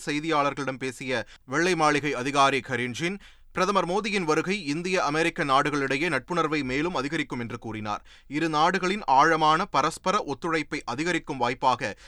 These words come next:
பிரதமர் மோடியின் பயணம் அமையும் என்றும் வெள்ளை மாளிகை செய்தி தொடர்பாளர் தெரிவித்தார்.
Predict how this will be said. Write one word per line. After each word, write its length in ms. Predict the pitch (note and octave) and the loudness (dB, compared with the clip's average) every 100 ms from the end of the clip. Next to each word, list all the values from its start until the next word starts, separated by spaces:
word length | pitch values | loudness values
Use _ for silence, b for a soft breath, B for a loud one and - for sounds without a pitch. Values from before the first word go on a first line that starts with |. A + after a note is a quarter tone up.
| B - | B 0
பிரதமர் 360 | E3+ G#3 G3 | 0 2 0
மோடியின் 400 | D#3+ E3+ E3+ D3+ | 0 -2 -2 -2
பயணம் 300 | C#3+ C#3+ C#3+ | 0 0 -2
அமையும் 340 | - C#3+ D#3+ C#3 | -4 -4 -4 -4
என்றும் 380 | B2 C#3 E3 b - | -6 -6 -8 b -8
வெள்ளை 260 | B2+ E3+ F#3 | 0 2 2
மாளிகை 360 | D3 C#3+ C3+ | 2 2 0
செய்தி 280 | B2 C#3 C#3+ | -4 -6 -6
தொடர்பாளர் 520 | C3+ A#2+ A#2+ A#2 B2+ - | -4 -4 -2 -2 -2 -6
தெரிவித்தார். 540 | A2 G2+ - G2+ - | -10 -10 -10 -10 -12